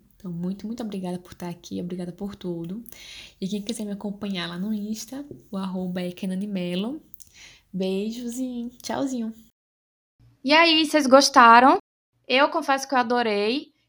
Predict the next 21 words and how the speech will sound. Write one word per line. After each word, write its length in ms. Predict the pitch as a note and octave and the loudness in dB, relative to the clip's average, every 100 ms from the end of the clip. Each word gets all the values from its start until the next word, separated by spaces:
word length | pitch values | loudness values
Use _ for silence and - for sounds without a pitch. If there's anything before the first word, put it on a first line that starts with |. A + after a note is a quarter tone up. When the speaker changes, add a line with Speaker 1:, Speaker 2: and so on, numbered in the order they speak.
| _ - | _ -10
Speaker 2:
É, 280 | G#3+ G#3 | -6 -4
eu 60 | G#3+ | -2
agradeço 520 | A3+ B3+ B3+ B3+ B3+ | -2 -2 -2 -4 -4
demais 440 | A#3 D4 B3 A#3+ B3+ | -4 0 2 0 -2
por 160 | B3 | -8
você 200 | A#3 A#3+ | -8 -10
que 140 | A3+ A#3 | -8 -8
ouviu 200 | G#3+ A3 | -6 -6
até 200 | A3+ G#3+ | -4 -6
o 60 | |
final, 640 | G#3 G#3+ G3+ G3+ A#3 A3 A3 | -6 -8 -2 -2 0 -2 -4
que 140 | - | -10
indicou 500 | G#3 A3 - A3+ B3 | -10 -8 -4 0 0
pros 220 | A#3+ A3 | -2 -4
amigos, 560 | G#3 F#3+ G#3+ B3 G#3+ G#3+ | -4 -4 -6 -6 -8 -10
que 100 | G#3+ | -12
compartilhou, 720 | A3 G3+ G3 G3 F#3+ A3+ A3+ | -12 -4 -4 -4 -6 -4 -2
que 160 | A3 G#3+ | -4 -10
começou 380 | A3 G#3+ G#3 G#3+ | -8 -6 -4 -4
a 60 | |
seguir. 520 | G3+ G3+ F3+ G#3 A#3 | -6 -10 -8 -6 -6